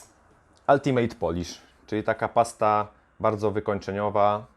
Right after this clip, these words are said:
bardzo delikatnie tnąca i ona Wam wyprowadzi te hazy, tą mgiełkę. Możecie też sobie na przykład wziąć Super Finish od Menzerny, trzy i pół tysiąca. I ktoś teraz powie, no jak, ale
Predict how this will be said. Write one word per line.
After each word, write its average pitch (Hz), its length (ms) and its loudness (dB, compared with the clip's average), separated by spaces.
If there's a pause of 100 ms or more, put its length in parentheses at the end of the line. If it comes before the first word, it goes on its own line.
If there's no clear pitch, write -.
(260)
bardzo 104 340 2
delikatnie 101 480 -4
tnąca 110 380 -4
i - 200 -8
ona 120 240 -4
Wam 107 200 -4
wyprowadzi 104 580 -2
te 90 260 0 (840)
hazy, 98 420 -4
tą 104 100 -6
mgiełkę. 95 560 -4 (560)
Możecie 123 300 -6
też 117 180 -6
sobie 110 280 -2
na 107 100 -4
przykład 107 360 -6
wziąć 101 260 -8
Super 107 280 -2
Finish 98 300 -6
od 92 140 -6
Menzerny, 95 500 -2
trzy 107 180 -6
i 95 40 -2
pół 95 160 -6
tysiąca. 95 360 -6
I 98 40 -2
ktoś - 180 -4
teraz 98 200 -4
powie, 92 180 -6
no 104 100 -2
jak, 123 260 0
ale 87 200 -2